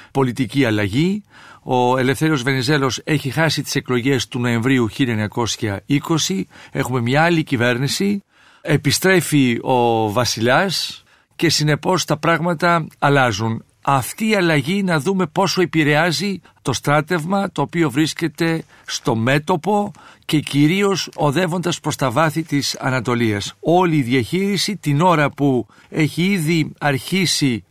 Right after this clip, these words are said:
και θα μας το τοποθετήσουν εκ νέου οι συνομιλητές μας, η μεταστροφή των, ε, μεγάλων δυνάμεων ως προς το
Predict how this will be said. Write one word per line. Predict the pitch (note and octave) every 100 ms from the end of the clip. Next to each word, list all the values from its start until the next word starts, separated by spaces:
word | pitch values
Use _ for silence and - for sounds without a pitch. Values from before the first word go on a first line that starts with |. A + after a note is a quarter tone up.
| _
και | D#3+
θα | D3 D3+
μας | D3
το | -
τοποθετήσουν | - C#3 C#3+ C3+ E3 C#3 D#3
εκ | C#3
νέου | D3+ D3
οι |
συνομιλητές | - C3+ C3 B2+ D#3 D3
μας, | A#2+ A#2+ - - _ - - -
η | - C#3+
μεταστροφή | C3 C3+ - D3+ - D3+ B2+ E3+ E3
των, | - C#3+ B2 A#2+
ε, | A#2 A2 G2 -
μεγάλων | A#2+ B2 C#3+ C#3 B2 G#2
δυνάμεων | G#2+ A2+ A#2+ E3+ G#3+ G3+ E3 - _ - _
ως | - D#3+ C#3+
προς | D3+ C3+ -
το | C#3+ B2+ A#2 A#2